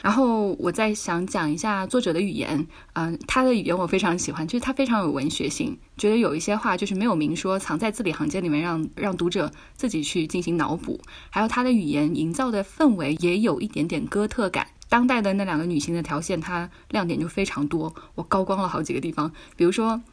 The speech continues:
有一段提到说，嗯，蜘蛛从我的耳朵里面爬进去，然后在我的眼睛后面织网，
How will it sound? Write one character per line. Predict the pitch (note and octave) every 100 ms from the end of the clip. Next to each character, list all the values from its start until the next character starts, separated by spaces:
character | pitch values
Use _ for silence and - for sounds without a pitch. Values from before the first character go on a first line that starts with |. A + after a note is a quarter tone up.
| -
有 | - E3
一 |
段 | F#3+
提 | G3 F#3
到 | F#3
说， | F#3+ F#3 F#3 - - -
嗯， | E3+ D#3 D#3
蜘 | - A#3
蛛 | B3 A#3+
从 | - F#3+
我 | E3
的 | -
耳 | C3+
朵 | C3
里 | F3
面 | F#3
爬 | F3+ -
进 | D3 F#3+
去， | F3
然 | D3+
后 | -
在 | F3+ F3+
我 | C#3
的 | C#3+ A#2 -
眼 | E3+ D#3+
睛 | E3+
后 | F#3+ A3+
面 | F3+ D#3
织 | D#3 F3
网， | F#3+ F#3 -